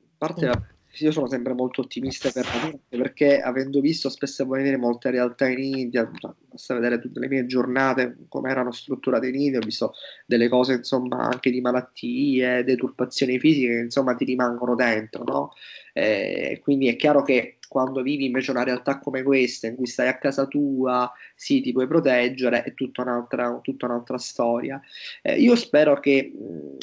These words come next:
Speaker 1: al di là del fatto che si concluda tutto nel minor tempo possibile, mi auguro che questa esperienza che noi stiamo facendo, dallo stare chiusi, dallo stare lontani, no, possa in un certo qual senso, eh, aiutarci a comprendere il vero senso proprio della,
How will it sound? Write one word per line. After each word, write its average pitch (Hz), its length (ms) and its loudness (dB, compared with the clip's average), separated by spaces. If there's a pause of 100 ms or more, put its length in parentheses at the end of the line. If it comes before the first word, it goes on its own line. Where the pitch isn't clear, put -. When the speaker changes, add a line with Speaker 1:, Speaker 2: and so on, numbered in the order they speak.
Speaker 1:
al 127 100 -4
di 139 120 -2
là 156 100 4
del 180 160 2
fatto 143 260 0
che 131 80 0
si 135 220 -6
concluda 131 480 2
tutto 151 260 -2
nel 131 140 -2
minor 135 280 -2
tempo 139 300 -4
possibile, 143 540 -2
mi 147 100 0
auguro 139 260 4
che 127 100 -2
questa 180 260 -2
esperienza 123 640 -2
che 120 80 0
noi 127 100 -2
stiamo 127 280 -4
facendo, 123 420 -2
dallo 117 180 2
stare 135 360 -2
chiusi, 127 380 -2
dallo 131 120 0
stare 135 280 0
lontani, 131 840 0 (360)
no, 165 260 2
possa - 360 0
in 143 60 4
un 151 100 0
certo 170 280 0
qual 165 160 2
senso, 160 720 2 (180)
eh, - 180 -6
aiutarci 151 600 0
a 139 80 -2
comprendere 143 600 -2
il 127 100 -2
vero 135 220 0
senso 151 440 -2
proprio 139 300 2
della, 123 560 0